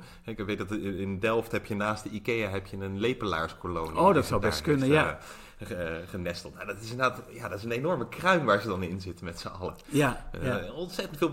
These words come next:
Speaker 1: vogelpoep die daar naar beneden komt,
Speaker 2: Ja,
Speaker 1: maar
Speaker 2: ja.
Speaker 1: mooi, maar heel mooi gezicht wel. Ik
Speaker 2: Ja.
Speaker 1: bedoel, iets wat vreemd naast zo'n grote ikea, maar, maar, ehm, ja, bijzonder.
Speaker 2: Nou ja, die ooievaars is ook, eh, heel knap. Ze kunnen zich,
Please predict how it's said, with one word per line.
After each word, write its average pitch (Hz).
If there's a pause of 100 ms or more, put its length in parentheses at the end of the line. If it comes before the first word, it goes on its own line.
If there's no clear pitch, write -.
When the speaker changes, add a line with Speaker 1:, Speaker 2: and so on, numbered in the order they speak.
Speaker 1:
vogelpoep 175
die 151
daar 147
naar 143
beneden 135
komt, 143
Speaker 2:
Ja, 165
Speaker 1:
maar 127
Speaker 2:
ja. 123
Speaker 1:
mooi, 147
maar 120
heel 165
mooi 127
gezicht 147
wel. 90
Ik 104
Speaker 2:
Ja. 135
Speaker 1:
bedoel, 104
iets -
wat 107
vreemd 123
naast 107
zo'n 107
grote 104
ikea, 123
maar, 104 (260)
maar, 98
ehm, 98 (360)
ja, 117
bijzonder. 104 (400)
Speaker 2:
Nou 170
ja, -
die 165
ooievaars 175
is 151
ook, 185 (500)
eh, 113
heel 127
knap. -
Ze -
kunnen 175
zich, -